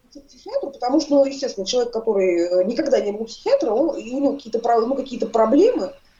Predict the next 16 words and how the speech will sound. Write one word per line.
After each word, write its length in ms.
он 100
думает, 240
что 140
если 140
он 100
придет, 340
да, 380
щас 160
тебе 160
скажут: 340
«И 60
все, 400
дружочек, 580
у 40
тебя 220
шизофрения. 680